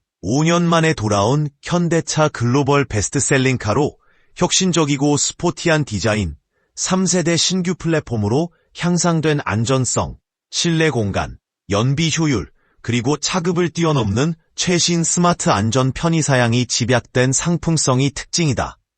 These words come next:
올뉴 아반떼의 판매 가격은 가솔린 모델 천오백삼십일만 대 이천사백이십이만 원, 엘피아이 일반 판매용 모델 천팔백구십칠만 원의 범위에서 책정될 예정이다. 현대차는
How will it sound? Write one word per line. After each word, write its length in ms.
올뉴 600
아반떼의 680
판매 400
가격은 640
가솔린 480
모델 440
천오백삼십일만 1300
대 240
이천사백이십이만 1400
원, 160
엘피아이 680
일반 380
판매용 520
모델 360
천팔백구십칠만 1300
원의 240
범위에서 640
책정될 600
예정이다. 600
현대차는 840